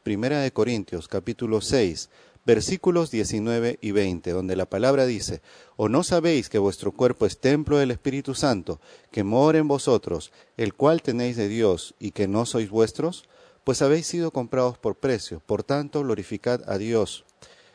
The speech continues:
en vuestro cuerpo". ¿Cómo considera Dios el cuerpo humano? Como un templo. Cuando una persona se entrega a Cristo Jesús, ya no nos pertenecemos a nosotros mismos. Le pedimos a Dios que entre en nuestra vida.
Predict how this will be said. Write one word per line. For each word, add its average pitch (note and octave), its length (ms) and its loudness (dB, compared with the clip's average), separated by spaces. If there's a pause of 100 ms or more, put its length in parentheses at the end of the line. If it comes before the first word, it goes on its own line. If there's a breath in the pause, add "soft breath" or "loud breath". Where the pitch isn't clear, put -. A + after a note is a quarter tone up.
(400 loud breath)
en G2+ 140 -2
vuestro F#2+ 260 -4
cuerpo". F#2 380 -4
¿Cómo A3+ 240 -2
considera A#2+ 500 0
Dios A2 260 0
el F#2 100 -4
cuerpo G#2 260 -4
humano? A2 260 -6
Como G#2+ 220 -8
un G#2+ 100 -8
templo. F2 480 -4 (640 loud breath)
Cuando C3+ 160 -4
una A3 140 -4
persona D3+ 360 -4
se B2+ 120 -4
entrega A2+ 320 -4
a G2+ 60 -6
Cristo A2 360 -8
Jesús, - 560 -6 (300)
ya C#3+ 180 2
no F#3 80 -2
nos E3+ 140 -4
pertenecemos G#2 720 -4
a G2+ 40 -6
nosotros F#2+ 440 -6
mismos. E2 500 -10 (460 loud breath)
Le C#3 120 -4
pedimos D#3 480 -4
a G#2 60 -2
Dios G2+ 260 -2
que G#2 140 -4
entre G2 220 -8
en G2 60 -6
nuestra F2+ 280 -6
vida. F2+ 320 -4